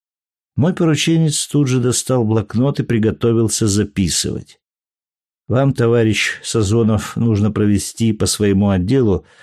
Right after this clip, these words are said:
всех наших сотрудников. На сегодняшний день это, кроме собравшихся здесь и людей товарища Пушкевича, моя секретарь Исаева Софья Владимировна, мой заместитель по лётно-испытательной работе Чкалов Валерий Павлович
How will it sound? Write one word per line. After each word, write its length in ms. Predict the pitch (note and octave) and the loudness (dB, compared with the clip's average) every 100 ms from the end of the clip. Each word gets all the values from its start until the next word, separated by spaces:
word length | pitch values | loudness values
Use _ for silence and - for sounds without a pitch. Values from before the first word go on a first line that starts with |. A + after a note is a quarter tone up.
| - - | -20 -12
всех 340 | - A2+ - | -2 -2 0
наших 340 | G#2+ G2+ G2+ | -2 0 -2
сотрудников. 960 | - A#2 - G2+ D#2+ D2+ C#2 - - - _ _ _ _ - | -2 -4 0 -2 0 -4 -6 -10 -14 -20 _ _ _ _ -6
На 120 | A2+ | -2
сегодняшний 580 | A2 A#2+ A2 G#2 - G#2+ | 0 2 2 0 0 0
день 380 | G#2 C#3+ G2 - _ _ _ - | 2 2 0 -2 _ _ _ -4
это, 520 | D3 - C#3+ C#3 B2 | -4 -2 0 0 0
кроме 520 | - B2+ C3 B2 A#2 | 0 0 2 2 0
собравшихся 840 | - A2 G2+ A#2+ B2 A#2 G2 A2 | 0 -2 0 0 0 -2 -2 0
здесь 420 | G2 F#2+ B2+ B2 A#2 | 0 0 0 0 0
и 60 | |
людей 320 | G#2+ G2+ A2+ | 0 2 0
товарища 520 | G#2 G#2+ A2 G#2 - F#2 | 2 2 2 0 -2 -4
Пушкевича, 920 | G2 F2+ - D3+ C3 F#2+ - - - _ _ _ _ - | -4 -6 -2 0 2 0 -4 -8 -10 _ _ _ _ -4
моя 280 | C3 G3 | 0 2
секретарь 600 | - - G2+ G2+ G2 D3 - | 0 -2 -2 -2 0 -2 -2
Исаева 680 | G#2 - - A#2+ B2+ C3 B2 | -4 -4 0 0 2 2 0
Софья 520 | - A#2 B2 - B2+ | -2 0 0 0 0
Владимировна, 880 | B2 A#2 A2+ A#2 A#2 A#2 G#2+ A2+ G#2+ _ _ _ - | 2 2 2 2 2 2 2 0 -2 _ _ _ -2
мой 180 | C#3 D#3 | 0 2
заместитель 720 | A2 G2 - - D3 D3 A2 | 2 2 0 -2 0 0 0
по 140 | G#2+ | 0
лётно-испытательной 1160 | G2 C3 B2 A2 G2+ G#2+ - B2+ A#2+ A#2 G2+ G2 | 0 0 0 -2 -2 -4 -2 -2 0 0 0 2
работе 480 | G2 E2+ C#3 D3+ | 0 0 -2 0
Чкалов 560 | C3+ - - A#2+ B2 A2 | -4 -4 -2 0 0 -2
Валерий 380 | G#2 G2 G2 G2+ | 0 2 2 0
Павлович 760 | G2 F2 D#2+ F2 E2+ C#2+ - | 0 -2 0 0 -2 -4 -10